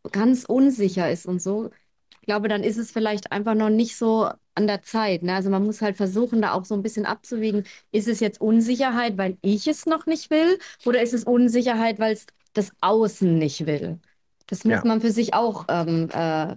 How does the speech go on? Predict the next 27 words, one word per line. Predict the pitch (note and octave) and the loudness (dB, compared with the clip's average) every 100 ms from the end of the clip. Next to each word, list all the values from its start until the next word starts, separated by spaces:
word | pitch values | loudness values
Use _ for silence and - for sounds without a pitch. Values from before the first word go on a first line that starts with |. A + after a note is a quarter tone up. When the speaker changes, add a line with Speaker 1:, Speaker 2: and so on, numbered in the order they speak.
| - | -8
Speaker 1:
wissen, | E3 F#3 F#3 D#3 | -2 -2 -2 -2
ne? | E3+ A#3+ | 0 0
Und | A3 | 2
wenn | G3+ | 0
man | F#3+ | 0
dann | F#3 G3+ | 0 -2
so | A3 | 0
merkt, | A3+ G#3 G#3 | 0 0 -2
„Okay, | G3 - A3 | -8 -2 0
ich | A#3 G#3 | 0 -2
hab | G3 | -4
Angst | G3 A3+ A#3 G3+ | -2 -2 -2 -2
im | F#3+ | 0
Außen“, | F3+ B3 D#4 - A3 D4+ - - - | 2 2 2 2 2 2 -2 -14 -6
dann | G3+ B3 | 0 0
darf | G#3+ A3 A#3+ | 0 0 0
man | A#3+ | 0
sein | A3 G#3 | 2 0
Inneres | - A3+ B3+ A#3+ C4 B3+ | 2 4 4 2 0 -2
ganz | G3+ G#3+ G#3 | -2 -2 -2
arg | D#3 F#3+ | -4 -4
stärken. | - E3 E3+ E3+ | -4 -4 -2 -4
Also | D#3 F3 | -2 0
so | G3 | 0
war's | G3 F#3+ | 0 -2
bei | F#3+ F3+ | -2 -2
mir. | F3 D#3 E3 | 0 -2 -6